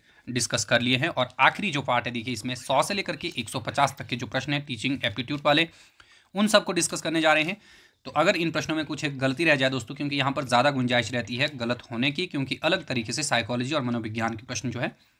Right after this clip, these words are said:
रखे जाते हैं। तो हमारी जानकारी के अनुसार जो प्रश्न सही थे या जिन प्रश्नों के उत्तर जो होने चाहिए थे, वो हमने आपके बीच में डिस्कस करने की कोशिश की है। तो चलिए बिना देर किए स्टार्ट करते हैं आज के इस आखिरी पार्ट की। तो यहाँ पर एक सौ तक हमने पहले कर लिए थे और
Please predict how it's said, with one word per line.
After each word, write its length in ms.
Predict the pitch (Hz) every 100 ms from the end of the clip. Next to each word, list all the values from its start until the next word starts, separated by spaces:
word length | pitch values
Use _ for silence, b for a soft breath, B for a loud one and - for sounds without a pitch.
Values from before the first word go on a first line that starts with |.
| b 135
रखे 140 | 131
जाते 260 | 123 113 117
हैं। 300 | 113 101 _ _ _ _ _ -
तो 60 | 135
हमारी 260 | 127 135
जानकारी 320 | 156 160 156 151
के 80 |
अनुसार 320 | 160 143 147 147
जो 120 | 143
प्रश्न 220 | 131 131
सही 300 | 117 131 147
थे 160 | 156 165 B B B
या 180 | 131 131
जिन 200 | 135 143
प्रश्नों 260 | 135 147
के 120 | 135
उत्तर 340 | 151 127 123 127
जो 220 | 110 120
होने 220 | 110 127
चाहिए 220 | 151 156
थे, 140 | 156 165 165 B B -
वो 60 |
हमने 180 | 135 135
आपके 200 | 127 113
बीच 180 | 123 113
में 100 | 127
डिस्कस 280 | 120 - 117
करने 200 | 113 113
की 120 | 117
कोशिश 340 | 107 113 127
की 160 | - 139
है। 80 | 160
तो 120 | 160
चलिए 300 | - 151 180
बिना 200 | 160 139
देर 160 | 139 135
किए 200 | 143 147
स्टार्ट 240 | - 117
करते 260 | 117 120 120
हैं 160 | 135
आज 200 | 123 110
के 120 | 104
इस 320 | 120 143 156 - B B B 156
आखिरी 280 | 175 -
पार्ट 280 | 208 120 110
की। 200 | - 113 101 b b b
तो 80 | 127
यहाँ 160 | 143
पर 260 | 160 180 -
एक 160 | 139 135
सौ 160 | - 156
तक 160 | 139 -
हमने 200 | 127 131
पहले 240 | 135 143
कर 120 | 147
लिए 140 | 147 151
थे 180 | 175
और 260 | 190 143 131